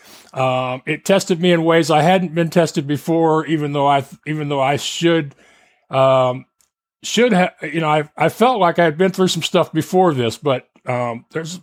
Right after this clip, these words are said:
from, let's say, the end of eight, of two thousand eighteen to the, well, just a few weeks ago was a really hard stretch. So for those of y'all who don't know me, I'm,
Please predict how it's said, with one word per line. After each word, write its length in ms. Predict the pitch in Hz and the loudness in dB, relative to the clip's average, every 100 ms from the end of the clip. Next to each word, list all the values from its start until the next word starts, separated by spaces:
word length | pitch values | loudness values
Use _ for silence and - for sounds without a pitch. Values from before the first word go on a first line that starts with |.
| _ _ _ _ | _ _ _ _
from, 720 | - 151 147 139 139 135 135 - | 0 2 4 4 2 -2 -6 -4
let's 160 | 147 | -2
say, 180 | - 170 | 2 0
the 160 | 139 160 | 0 -2
end 220 | 180 170 | 0 0
of 160 | 160 156 | -2 0
eight, 220 | 175 170 - | 0 0 -2
of 200 | 151 - | -2 0
two 120 | 190 | 0
thousand 340 | 180 175 156 | 2 2 2
eighteen 560 | 170 175 185 175 170 156 | -2 -2 0 0 0 -2
to 120 | 170 | -2
the, 560 | 143 143 135 131 131 127 _ _ _ _ | 2 2 4 2 -2 -8 _ _ _ _
well, 160 | 127 143 | -4 -2
just 240 | 135 - | -4 -8
a 60 | 151 | -4
few 180 | 175 156 | -2 0
weeks 200 | 170 - | 0 -2
ago 280 | 117 113 110 | -2 -2 -2
was 200 | 127 131 | -4 -4
a 60 | |
really 300 | 123 151 147 | -2 0 2
hard 240 | 143 135 113 | 2 0 -2
stretch. 320 | - 131 107 | -2 -2 -2
So 380 | - 156 139 135 - _ _ _ _ | 0 2 2 -2 -12 _ _ _ _
for 180 | _ 151 | _ -4
those 200 | 170 220 | 0 0
of 60 | 220 | 2
y'all 160 | 220 | 2
who 100 | 185 | 2
don't 280 | 190 202 196 | 0 0 2
know 180 | 190 202 | 2 2
me, 140 | 185 | 2
I'm, 340 | 147 165 180 | 0 0 0